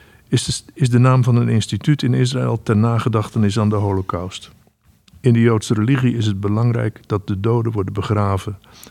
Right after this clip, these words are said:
en hun graven niet worden geschonden. De meeste slachtoffers van de Holocaust hebben geen graf.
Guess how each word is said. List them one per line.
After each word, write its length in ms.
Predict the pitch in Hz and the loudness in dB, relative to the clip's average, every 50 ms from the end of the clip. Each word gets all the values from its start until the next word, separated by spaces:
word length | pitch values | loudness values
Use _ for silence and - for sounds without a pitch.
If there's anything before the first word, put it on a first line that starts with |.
| - _ | -10 _
en 140 | - 98 | -2 0
hun 140 | 104 104 98 | 2 2 2
graven 460 | - - 110 107 101 98 95 101 92 | 0 0 0 0 0 0 0 0 2
niet 180 | 101 117 113 - | 2 2 2 2
worden 220 | 110 104 101 101 | 0 -2 -2 -2
geschonden. 560 | - 107 - - - 101 98 92 90 90 92 - _ _ _ _ _ _ _ _ _ _ _ _ _ _ _ _ _ _ _ _ | -4 -4 -4 -4 -2 -2 -2 -2 -4 -6 -10 -14 _ _ _ _ _ _ _ _ _ _ _ _ _ _ _ _ _ _ _ _
De 80 | - 110 | 0 2
meeste 320 | 117 123 123 117 - 127 | 4 4 2 2 0 -2
slachtoffers 540 | - - 117 104 - - 113 95 - 98 - | -2 0 0 -2 -2 -4 -6 -4 -4 -6 -4
van 140 | - 104 101 | -2 -2 0
de 60 | 98 | 0
Holocaust 640 | 95 104 98 98 95 - 95 92 95 95 - - - | 0 0 -2 -2 -4 -4 -6 -6 -6 -8 -10 -14 -10
hebben 260 | - - 104 101 95 | -6 -4 -2 -2 -2
geen 180 | - 98 90 90 | -2 -2 -4 -2
graf. 460 | - 104 98 87 87 - - - | -2 -4 -4 -4 -6 -10 -16 -20